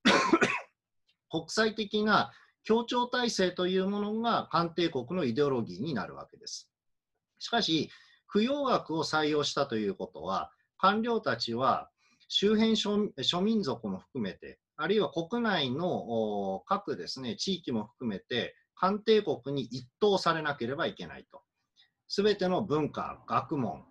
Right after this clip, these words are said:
えー、というもの、価値観というものは漢帝国に吸収され、漢帝国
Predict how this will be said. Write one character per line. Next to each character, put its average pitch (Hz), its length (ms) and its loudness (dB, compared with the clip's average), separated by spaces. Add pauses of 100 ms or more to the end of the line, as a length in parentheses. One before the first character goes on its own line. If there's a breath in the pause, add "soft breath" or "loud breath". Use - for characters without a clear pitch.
(160)
え 92 320 -4
ー、 - 40 -20
と 135 120 0
い 120 100 2
う 120 80 2
も 101 120 0
の、 80 100 -10
価 - 160 -2
値 - 140 -6
観 170 220 0
と 117 100 -2
い 110 80 2
う 113 60 0
も 120 140 -2
の 127 140 -2
は 120 160 0
漢 190 240 -2
帝 202 240 4
国 - 320 -4
に 113 80 -4
吸 175 260 0
収 156 300 0
さ 147 180 -2
れ、 117 100 0
漢 185 280 -2
帝 202 300 0
国 156 280 -6